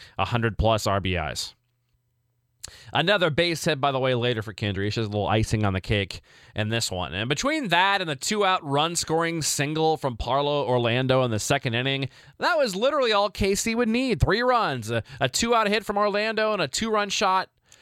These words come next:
from Morales. And Ben Zobrist on base all night,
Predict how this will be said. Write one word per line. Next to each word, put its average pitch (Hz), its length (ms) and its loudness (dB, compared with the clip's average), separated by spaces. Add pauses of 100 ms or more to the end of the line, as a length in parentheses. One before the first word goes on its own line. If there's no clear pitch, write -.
(120)
from 165 180 2
Morales. 123 560 2
And 117 120 -2
Ben 156 200 2
Zobrist 147 600 0
on 131 220 -2
base 127 400 -2
all 120 300 0
night, 123 460 -2